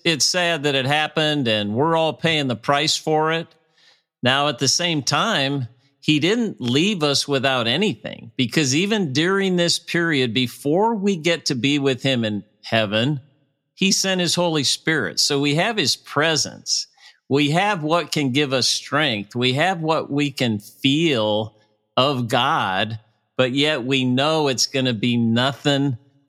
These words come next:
like actually being there. So eventually he's gonna get us back to that place where we're in a paradise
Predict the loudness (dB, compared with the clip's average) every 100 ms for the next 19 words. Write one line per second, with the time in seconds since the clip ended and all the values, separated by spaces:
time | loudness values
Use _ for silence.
0 | -4 0 2 0 0 0 0 -2 -2 0
1 | 2 2 0 0 2 2 2 0 -2 -2
2 | -2 0 0 0 0 -2 -2 -2 0 0
3 | 0 0 0 0 2 0 2 0 0 0
4 | 0 0 2 2 2 0 0 0 -2 -2
5 | -2 0 0 0 -4 -14 -20 _ -2 2
6 | 2 2 0 -2 0 0 0 2 0 2
7 | 2 0 -2 -8 _ 2 2 0 0 2
8 | 0 0 0 0 2 0 0 -2